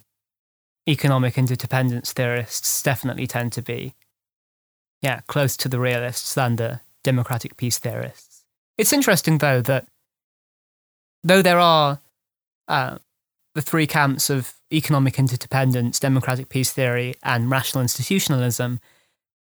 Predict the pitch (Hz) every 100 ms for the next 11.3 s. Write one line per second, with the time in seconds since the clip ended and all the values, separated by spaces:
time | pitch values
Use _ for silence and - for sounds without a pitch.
0 | _ - - 262 233 - 226 214 226 202
1 | 180 147 135 131 131 - - - 156 175
2 | - 180 165 151 156 147 139 - 147 147
3 | 143 143 - 151 143 156 143 - - 160
4 | 160 - 160 160 - 165 143 147 156 147
5 | 156 143 - - 156 151 139 185 - -
6 | - _ _ - 156 143 156 156 - 160
7 | 151 - 151 160 - 175 180 185 208 226
8 | - - 190 160 156 - 147 156 139 139
9 | - - - _ - 160 - 156 - 160
10 | 143 143 165 - 214 220 226 - 160 147
11 | 156 208